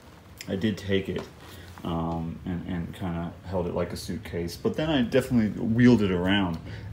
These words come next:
And I was at the, um, check-in. Uh, you know, I'm sitting here wheeling it around at the check-in, right? And I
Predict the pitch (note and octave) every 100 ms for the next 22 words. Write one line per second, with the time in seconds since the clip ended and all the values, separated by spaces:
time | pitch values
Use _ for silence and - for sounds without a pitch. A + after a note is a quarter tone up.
0 | - A2+ G#2+ G2+ A#2 B2 - A2+ C#3+ G#3+
1 | A#2+ A#2+ G#2+ G2 F#2+ F#2 F#2 F#2 - -
2 | - - C#3+ C3+ G2 F2+ F#2+ - - -
3 | - - - - - - - - - A2+
4 | G2 G#2 A#2 E2+ - - - G2+ G2 A#2+
5 | A#2 - G#2+ - - - - - - B2
6 | C3+ C3 C3 C3 A#2 G#2 G2+ G2+ - -
7 | - - - G2+ G#2+ - F#2+ - F#2 G#2
8 | F#2+ B2 - G2+ G2 F#2